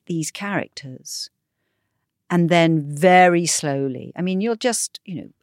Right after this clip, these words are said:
a whole day just walking around as them, not saying anything. Then you might just potter, you know, you have mock-ups of wherever they live or where they work. And you slowly, slowly, slowly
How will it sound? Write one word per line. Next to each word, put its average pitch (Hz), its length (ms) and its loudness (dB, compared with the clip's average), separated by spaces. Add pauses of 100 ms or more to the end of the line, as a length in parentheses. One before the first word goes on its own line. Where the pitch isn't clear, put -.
a 170 60 -8
whole 170 320 0
day 160 340 4
just 143 260 -8
walking 170 400 -4
around 180 380 -4
as 135 120 -8
them, 127 180 -4
not 143 200 -6
saying 143 380 -8
anything. 143 560 -10 (400)
Then 160 140 -2
you 160 120 4
might 160 320 2
just - 540 -8 (160)
potter, - 340 -10 (120)
you 165 160 -4
know, 143 80 -4
you 165 160 2
have 160 180 -2
mock-ups 160 600 -2
of 151 200 -8
wherever 156 380 -2
they 156 160 -4
live 175 380 2
or 139 100 -6
where 143 160 -10
they 143 140 -8
work. 170 480 -4
And 147 100 -14 (300)
you 226 80 -10
slowly, 269 880 2
slowly, 226 680 -4
slowly 180 800 -4